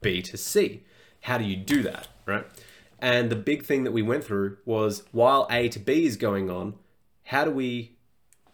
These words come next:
sort of ask ourselves the question or develop the lifestyle and habits and behaviors and thought patterns and belief systems and all that fun stuff that I talk about?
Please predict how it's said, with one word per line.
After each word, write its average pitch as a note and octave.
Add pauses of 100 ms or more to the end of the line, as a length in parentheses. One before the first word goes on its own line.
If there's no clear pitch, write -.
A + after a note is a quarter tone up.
(220)
sort C3+
of A2
ask B2+
ourselves A#2
the A2
question B2
or G2
develop G#2
the F#2+
lifestyle G2
and F#2+
habits F#2+
and F#2+
behaviors F#2+
and F#2
thought G2
patterns G2+
and F#2
belief F#2+
systems G2+
and C3
all E3+
that A#2+
fun F#2+
stuff G2+
that G2
I -
talk F2+
about? F#2